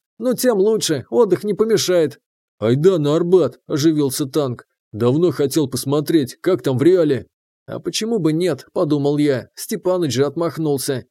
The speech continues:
«Вы давайте, ваше дело молодое, а я лучше полежу. Годы мои не те, чтобы мотаться». «Да ладно, Степаныч!» Танк бодро вскочил с кровати. «Москву посмотрим.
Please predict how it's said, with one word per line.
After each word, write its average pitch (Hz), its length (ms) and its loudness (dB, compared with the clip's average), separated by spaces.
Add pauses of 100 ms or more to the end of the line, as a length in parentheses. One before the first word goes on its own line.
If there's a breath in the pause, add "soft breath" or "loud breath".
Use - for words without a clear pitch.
(280)
«Вы 233 180 0
давайте, 240 540 2
ваше 208 300 0
дело 226 220 2
молодое, 208 680 2
а 226 120 -4
я 226 120 2
лучше 208 320 -2
полежу. 175 580 2 (240 soft breath)
Годы 214 320 2
мои 180 240 2
не 175 160 0
те, 220 220 0
чтобы 160 280 0
мотаться». 170 640 0 (400)
«Да 113 140 2
ладно, 135 420 2
Степаныч!» 131 720 -2 (240)
Танк 160 300 -4
бодро 139 380 0
вскочил 147 480 -4
с - 40 -10
кровати. 156 640 0 (220)
«Москву 131 500 -2
посмотрим. 147 760 -2